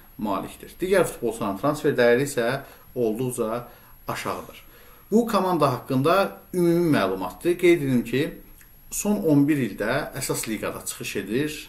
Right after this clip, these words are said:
Vikingur komandası. Yüz on beş il tarixi var bu komandanın. Və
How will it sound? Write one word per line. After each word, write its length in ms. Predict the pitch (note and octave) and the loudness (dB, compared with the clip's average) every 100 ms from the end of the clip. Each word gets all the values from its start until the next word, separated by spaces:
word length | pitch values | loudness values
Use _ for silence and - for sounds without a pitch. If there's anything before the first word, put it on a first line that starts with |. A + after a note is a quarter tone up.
| - | -14
Vikingur 440 | G2 A2+ G#2 G2+ G2 | -12 -6 -6 -6 -6
komandası. 500 | A2+ C3 D3+ E3 F#3 | -4 -2 -2 -2 -2
Yüz 340 | C3+ F3+ F3+ | -4 -6 -6
on 400 | - C3+ B2+ B2+ | -2 2 2 2
beş 220 | D3+ - | 0 0
il 120 | B2 B2 - - - - | -4 -4 -12 -20 -20 -10
tarixi 500 | A2+ G#2 G2 - G2 | -4 -4 -4 -6 -6
var 160 | E2 - | -6 -8
bu 100 | G2 | -8
komandanın. 600 | G#2+ A2 A#2+ B2+ D3 E3+ - - - - - - - | -4 -2 0 0 0 -2 -8 -20 -20 -20 -20 -20 0
Və 140 | F#3+ | 2